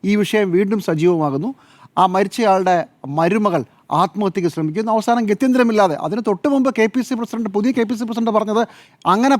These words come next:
പാർട്ടിക്ക് എല്ലാ ബാധ്യതയൊന്നും ഏറ്റെടുക്കാൻ പറ്റില്ല എന്നാണ്. എന്നിട്ട് മൂന്ന് ദിവസം കഴിയുമ്പോൾ പൈസയും കൊടുത്തു തീർക്കുന്നു. പക്ഷേ ഇവിടുത്തെ വിഷയം ഇതൊരു വലിയ ക്രൈമാണ്. ആ ക്രൈമിനെ അഡ്രസ്സ് ചെയ്യാതെയാണ് ത-, ഞാൻ മനസ്സിലാക്കുന്നത് വയനാട്ടിൽ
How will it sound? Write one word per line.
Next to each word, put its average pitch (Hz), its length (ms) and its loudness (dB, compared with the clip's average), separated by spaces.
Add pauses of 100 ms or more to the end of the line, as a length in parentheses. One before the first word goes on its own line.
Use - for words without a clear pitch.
പാർട്ടിക്ക് 226 360 2
എല്ലാ 233 140 2 (100)
ബാധ്യതയൊന്നും 220 440 -2
ഏറ്റെടുക്കാൻ 214 340 -4
പറ്റില്ല 220 280 0
എന്നാണ്. 180 220 -2 (300)
എന്നിട്ട് 226 380 0
മൂന്ന് 226 180 0
ദിവസം 208 160 -2
കഴിയുമ്പോൾ 220 300 -2
പൈസയും 277 280 2
കൊടുത്തു 190 220 0
തീർക്കുന്നു. 127 340 -6 (420)
പക്ഷേ 247 180 0 (140)
ഇവിടുത്തെ 262 340 -2
വിഷയം 240 300 0
ഇതൊരു 202 160 0 (100)
വലിയ 202 200 2 (160)
ക്രൈമാണ്. 220 420 0 (460)
ആ 247 120 4 (140)
ക്രൈമിനെ 262 480 2
അഡ്രസ്സ് 190 340 0 (100)
ചെയ്യാതെയാണ് 170 560 0 (460)
ത-, 175 200 -2
ഞാൻ 202 180 -2
മനസ്സിലാക്കുന്നത് 254 640 0
വയനാട്ടിൽ 220 500 0